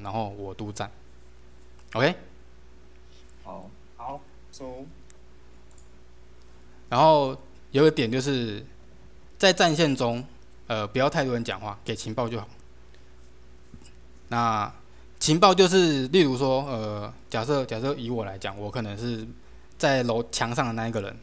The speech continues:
Speaker 1: 我就会说，诶，他们有火炮兵、火，喷火兵，然后一组，就是特殊兵种是一定要讲，然后方阵多少，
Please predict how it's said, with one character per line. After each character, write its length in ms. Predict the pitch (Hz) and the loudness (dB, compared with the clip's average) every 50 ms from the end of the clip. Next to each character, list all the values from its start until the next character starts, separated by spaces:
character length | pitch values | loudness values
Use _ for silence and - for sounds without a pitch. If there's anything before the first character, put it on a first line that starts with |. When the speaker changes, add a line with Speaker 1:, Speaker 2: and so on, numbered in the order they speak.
| - - - - - - - - - - | -16 -16 -18 -18 -18 -16 -16 -16 -8 -4
Speaker 1:
我 100 | 113 113 | 0 2
就 60 | 131 | 4
会 120 | 143 147 | 4 4
说， 420 | 147 - 135 131 131 127 131 147 - - - - - - - - - - - - - | 4 4 2 2 2 2 0 -2 -6 -12 -16 -18 -18 -18 -18 -18 -18 -18 -18 -16 -8
诶， 380 | - 117 113 113 113 110 110 - - - - - | -4 -4 -2 -2 -4 -4 -6 -8 -12 -16 -14 0
他 140 | - - 165 | 2 4 4
们 140 | 170 160 143 | 6 4 4
有 340 | 131 117 107 104 - - - - - - - - - - - - - - | 4 4 2 2 -2 -4 -8 -14 -18 -18 -18 -18 -18 -18 -18 -18 -10 -6
火 100 | - 113 | -4 2
炮 160 | 104 151 143 | 4 4 4
兵、 300 | 143 139 131 135 156 165 - - - - - - - - - - - | 4 2 0 -2 -2 -6 -10 -16 -18 -18 -18 -18 -18 -18 -18 -8 -2
火， 180 | - 120 120 | 0 0 0
喷 200 | - - 147 147 151 | 2 2 2 4 4
火 100 | 127 113 | 2 2
兵， 260 | - 120 113 113 131 139 - - - - | 0 -2 -2 -4 -6 -10 -14 -18 -14 -8
然 120 | - 107 104 | -6 -6 -6
后 60 | 107 - - - - - - | -6 -10 -14 -16 -16 -8 -6
一 80 | 156 | -6
组， 220 | - - 113 98 - - - - - - - - - - - - - - - - | -4 -4 -6 -8 -8 -12 -16 -18 -18 -18 -18 -18 -18 -18 -18 -18 -18 -6 -2 0
就 40 | 175 | 2
是 80 | 220 | 2
特 240 | 220 - - 240 202 | 4 8 10 10 10
殊 180 | - - 190 185 | 10 8 6 6
兵 220 | 170 175 160 170 | 6 4 4 4
种 200 | 160 143 110 104 | 2 0 0 -2
是 120 | - - | -4 -6
一 80 | 139 117 | -4 -4
定 80 | 117 123 | -2 -2
要 120 | 120 120 | -2 -2
讲， 200 | 120 - - - - - - - - - - - - - - - - - - - - - - - - - - - - - | -4 -6 -8 -10 -12 -14 -18 -18 -18 -18 -18 -18 -18 -18 -18 -18 -18 -16 -16 -16 -16 -16 -16 -16 -18 -18 -18 -16 -8 -4
然 80 | 117 | -2
后 80 | 117 117 | -2 2
方 240 | - 143 139 147 143 | 4 4 4 6 6
阵 260 | - 147 120 107 - - - - | 4 4 4 2 -2 -8 -8 -4
多 160 | 117 120 127 | -2 -2 0
少， 220 | 123 - - - | -2 -4 -6 -6